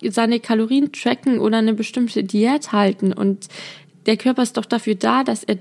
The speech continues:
das Gewicht hält, bei dem er sich wohlfühlt, wo er gesund ist, wo er fit ist. Und dass wir nicht die ganze Zeit uns Gedanken darüber machen müssen, was wir essen oder was wir nicht essen. Und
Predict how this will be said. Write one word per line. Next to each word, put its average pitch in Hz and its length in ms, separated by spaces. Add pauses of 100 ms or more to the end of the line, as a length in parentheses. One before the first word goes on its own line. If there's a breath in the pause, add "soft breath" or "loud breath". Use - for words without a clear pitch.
das 254 320
Gewicht 214 540
hält, 254 500
bei 214 140
dem 214 200
er 220 120
sich 196 260
wohlfühlt, 247 720
wo 214 100
er 220 200
gesund 220 480
ist, - 400
wo 202 140
er 208 100
fit - 320
ist. 262 400 (400 loud breath)
Und 226 440 (120)
dass 220 360
wir 220 100
nicht 240 340
die 262 100
ganze 208 340
Zeit 196 200
uns 190 160
Gedanken 202 420
darüber 196 440
machen 190 460
müssen, 196 560
was 202 240
wir 190 180
essen 196 340
oder 196 320 (140)
was 196 260
wir 214 60
nicht 262 320
essen. 196 360 (840 loud breath)
Und 220 520